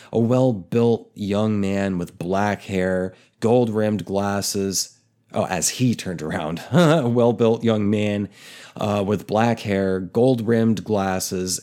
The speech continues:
and regular features which, to Jess's eternal discomfort, would never quite reflect the sensitivity inside him.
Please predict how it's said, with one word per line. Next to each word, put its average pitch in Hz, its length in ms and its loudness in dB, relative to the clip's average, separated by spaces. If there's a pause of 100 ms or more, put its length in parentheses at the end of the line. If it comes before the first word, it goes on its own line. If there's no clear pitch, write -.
and 98 320 -4
regular 131 380 0
features 113 640 -2
which, 110 360 0 (180)
to 120 160 -2
Jess's 113 640 0
eternal 123 440 0
discomfort, 104 680 -2 (300)
would 113 120 0
never 131 300 2
quite - 680 -2
reflect - 680 -6
the - 80 -10
sensitivity 92 760 -6
inside 98 640 -2
him. 131 280 -14